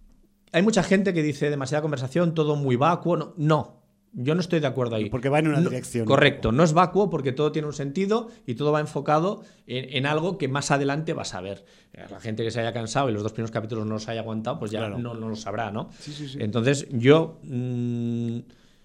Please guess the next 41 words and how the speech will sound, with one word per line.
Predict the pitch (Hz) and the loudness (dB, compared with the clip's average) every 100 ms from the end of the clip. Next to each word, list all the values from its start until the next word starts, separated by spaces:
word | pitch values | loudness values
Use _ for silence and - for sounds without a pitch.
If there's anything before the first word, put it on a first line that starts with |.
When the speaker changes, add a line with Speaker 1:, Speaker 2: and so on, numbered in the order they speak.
| _ _ _ _ _ | _ _ _ _ _
Speaker 1:
pediría | - 131 131 147 151 | 0 0 2 2 4
a | |
la | 147 | 4
gente | 147 151 160 175 | 2 -2 -2 -4
que | 147 | -4
se | - | -4
atreva | 120 135 147 156 | -4 0 0 0
a | 175 - | -2 -6
hacer | 123 127 | -6 -4
un | 131 | -4
pequeño | 139 143 | -6 -8
esfuerzo | 131 147 160 160 160 185 220 - _ | -6 -2 0 0 -2 -2 -6 -16 _
y | - 123 127 139 | -8 -4 0 2
ir | 139 | 2
ya | 143 | 0
al | 139 | 0
tercer, | 131 127 151 135 | -2 -2 -4 -2
cuarto | 143 135 143 | -2 -2 -4
capítulo | 139 139 139 151 | -4 -4 -4 -4
donde | 143 131 123 123 | -2 -2 -2 0
ya | |
hay | 135 | 2
esos | 135 - 135 - - _ _ _ | 0 -2 -6 -8 -16 _ _ _
tuerceculismos, | 139 131 135 127 123 151 151 156 143 | -2 0 0 2 2 2 2 -2 -4
ya | |
esos | 139 139 - | -4 -6 -2
giros | 156 160 170 185 - - _ | 0 0 0 -6 -16 -20 _
que | - | -4
te | 120 | 2
van | 120 139 | 4 4
a | |
ayudar | 143 135 139 160 185 - - | 4 4 4 2 0 -10 -12
a, | - 123 117 113 117 | -2 0 0 -2 -4
a | 123 | -4
querer | 131 131 135 | 0 0 0
saber | 120 117 104 | 0 0 -4
más, | 98 95 | -8 -8
¿no? | 123 160 - - - - - | -4 -4 -6 -20 -20 -20 -4
También | 127 139 165 | 0 2 4
debo | 175 | 4
decir | 175 - 180 190 240 - | 2 4 6 6 6 -10